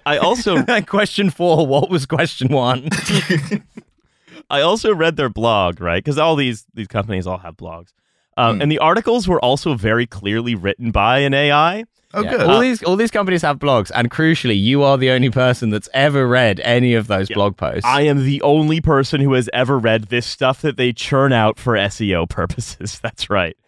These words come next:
Speaker 1: Um, and so it says, "A safe and comfortable environment is crucial for the well-being of the elderly.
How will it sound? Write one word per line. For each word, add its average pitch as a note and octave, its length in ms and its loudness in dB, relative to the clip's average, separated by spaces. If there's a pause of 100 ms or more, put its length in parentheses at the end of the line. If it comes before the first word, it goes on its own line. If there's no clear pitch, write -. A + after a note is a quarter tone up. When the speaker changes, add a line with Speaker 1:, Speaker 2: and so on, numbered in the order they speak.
(160)
Speaker 1:
Um, B2 280 -2 (280)
and D3+ 140 -4
so D#3+ 140 2
it D3 140 0
says, C#3 240 -2 (400)
"A C3+ 100 0
safe G3 360 -2
and A3+ 80 -4
comfortable F3+ 460 -2
environment A#2 460 0
is A2+ 100 -8
crucial F3+ 340 -2
for E3 120 -4
the D3+ 80 -2
well-being G2+ 420 0
of G2 100 -4
the A2+ 120 -4
elderly. A#2+ 420 -4